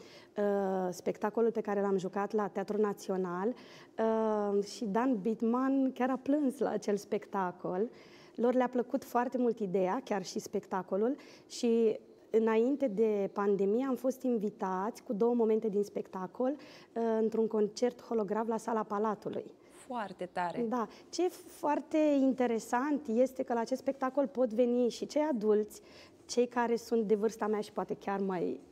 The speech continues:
Speaker 1: în
Speaker 2: Mai
Speaker 1: vârstă decât
Speaker 2: înaintată,
Speaker 1: mine,
Speaker 2: da.
Speaker 1: da, care iubesc trupa Holograf și melodiile lor,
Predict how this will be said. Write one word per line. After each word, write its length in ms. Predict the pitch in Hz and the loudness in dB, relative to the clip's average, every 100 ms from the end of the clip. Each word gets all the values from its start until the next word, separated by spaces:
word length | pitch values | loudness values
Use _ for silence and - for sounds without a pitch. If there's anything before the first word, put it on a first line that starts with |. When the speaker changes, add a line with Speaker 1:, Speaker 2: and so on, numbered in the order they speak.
| - - - - | -20 -20 -20 -6
Speaker 1:
în 140 | 214 | -2
Speaker 2:
Mai 160 | 208 254 | 2 0
Speaker 1:
vârstă 180 | 202 220 | 0 0
decât 280 | 214 220 214 | 2 2 2
Speaker 2:
înaintată, 340 | 226 220 190 | 2 2 2
Speaker 1:
mine, 120 | 233 220 | 0 0
Speaker 2:
da. 80 | 208 | -2
Speaker 1:
da, 140 | 208 - | -2 0
care 160 | 214 | 2
iubesc 420 | 220 196 233 226 | 2 4 2 0
trupa 300 | - 214 214 190 | -6 -4 -2 0
Holograf 440 | 202 196 208 208 | 0 2 0 -2
și 100 | - | 0
melodiile 500 | 202 196 185 208 208 | 0 2 2 2 4
lor, 260 | 185 214 | 2 0